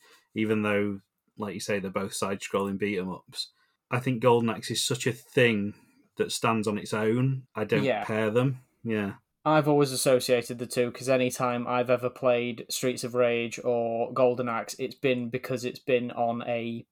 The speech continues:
Speaker 2: port. Like, it's
Speaker 1: Like a
Speaker 2: been, like, on, like,
Speaker 1: collection.
Speaker 2: a collection disc, and
Speaker 1: Mm.
Speaker 2: it's always front and centre Golden Axe and Streets of Rage side by side.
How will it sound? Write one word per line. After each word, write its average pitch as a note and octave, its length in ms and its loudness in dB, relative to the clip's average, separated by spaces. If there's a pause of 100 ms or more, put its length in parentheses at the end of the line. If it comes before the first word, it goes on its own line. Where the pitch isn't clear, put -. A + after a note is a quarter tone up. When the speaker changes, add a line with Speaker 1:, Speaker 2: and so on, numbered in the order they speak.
Speaker 2:
port. B2 580 0 (160)
Like, C3+ 100 2
it's G#2 100 0
Speaker 1:
Like - 20 -10
a C#3+ 120 2
Speaker 2:
been, C3 80 -2
like, A2+ 160 4
on, C3 100 0
like, A#2+ 160 2
Speaker 1:
collection. F#2+ 80 -2
Speaker 2:
a B2+ 40 -4
collection C3 720 0
disc, - 420 2
and B2+ 100 4
Speaker 1:
Mm. B2+ 40 2
Speaker 2:
it's - 360 -8
always C#3 360 2
front C3+ 380 0
and C3 160 -4
centre B2 680 2 (380)
Golden B2 320 2
Axe - 440 -6 (320)
and B2+ 200 -2
Streets - 360 -4
of A#2+ 100 -4
Rage A#2 480 -4
side A#2+ 240 2
by A2+ 160 -2
side. A#2 400 -4